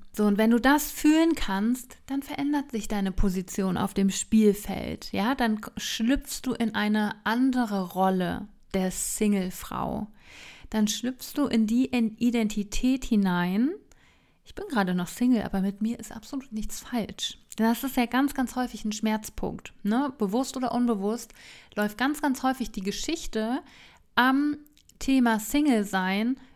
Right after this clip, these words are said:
„Irgendwas stimmt mit mir nicht.“ Und die wollen wir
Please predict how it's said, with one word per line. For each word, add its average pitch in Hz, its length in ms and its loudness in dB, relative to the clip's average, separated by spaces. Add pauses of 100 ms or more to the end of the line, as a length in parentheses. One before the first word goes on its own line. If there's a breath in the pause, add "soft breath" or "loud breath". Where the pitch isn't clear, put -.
(100)
„Irgendwas 233 320 2
stimmt 226 300 -4
mit 165 180 -2
mir 165 120 -4
nicht.“ - 400 -8 (760 loud breath)
Und 220 240 2
die 254 400 4
wollen 220 320 2
wir 208 180 -2